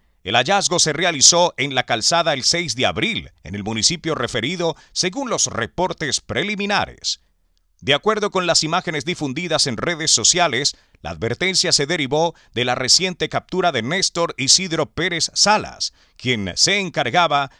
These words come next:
de la seguridad de los hijos de Joaquín El Chapo Guzmán. El Nini, como también es conocido, este líder criminal, fue detenido el veintidós de noviembre en Culiacán, el principal bastión del cártel de Sinaloa.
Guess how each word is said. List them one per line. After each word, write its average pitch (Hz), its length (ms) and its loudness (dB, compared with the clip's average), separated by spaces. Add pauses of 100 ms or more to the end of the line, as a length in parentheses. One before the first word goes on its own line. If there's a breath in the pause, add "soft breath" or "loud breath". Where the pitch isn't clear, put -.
(140 soft breath)
de 80 100 -10
la 80 100 -6
seguridad 113 460 0
de 156 100 -2
los 135 180 2
hijos 165 300 -4
de 131 100 0
Joaquín 175 560 -4
El 117 160 -4
Chapo 156 320 -2
Guzmán. 117 580 0 (400)
El 139 220 0
Nini, 208 320 -2
como 120 260 -2
también 123 380 -2
es 120 120 0
conocido, 147 640 -2
este 135 320 0
líder 123 320 -2
criminal, 110 560 -4 (120)
fue 131 160 0
detenido 190 480 0
el 175 40 -2
veintidós 160 520 0
de 165 80 -2
noviembre 165 560 -2
en 185 320 0
Culiacán, 180 800 0 (260)
el 87 140 -6
principal 175 680 2 (280 soft breath)
bastión 117 760 2
del 98 220 -6
cártel 143 580 0
de 95 160 -2
Sinaloa. 180 800 2